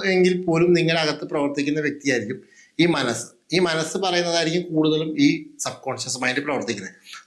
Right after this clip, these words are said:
ആത്മാവിൻ്റെ ശബ്ദം കേൾക്കാനോ അത് മനസ്സിലാക്കാനോ ഉള്ള ഒരു കഴിവ് നമുക്ക് വന്നിട്ടില്ല. അപ്പൊ ഇത്, ഈ കഴിവ് നിങ്ങൾക്ക് വരണമെങ്കിൽ, ഈ സ്കില്ല് നിങ്ങൾക്ക് വരണമെങ്കിൽ നമ്മൾ എന്ത് ചെയ്യണം? ദൈവത്തിൻ്റെ വചനങ്ങൾ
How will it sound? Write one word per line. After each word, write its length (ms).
ആത്മാവിൻ്റെ 500
ശബ്ദം 320
കേൾക്കാനോ 440
അത് 80
മനസ്സിലാക്കാനോ 800
ഉള്ള 160
ഒരു 160
കഴിവ് 380
നമുക്ക് 260
വന്നിട്ടില്ല. 380
അപ്പൊ 160
ഇത്, 120
ഈ 20
കഴിവ് 400
നിങ്ങൾക്ക് 280
വരണമെങ്കിൽ, 720
ഈ 120
സ്കില്ല് 420
നിങ്ങൾക്ക് 320
വരണമെങ്കിൽ 600
നമ്മൾ 220
എന്ത് 220
ചെയ്യണം? 260
ദൈവത്തിൻ്റെ 520
വചനങ്ങൾ 420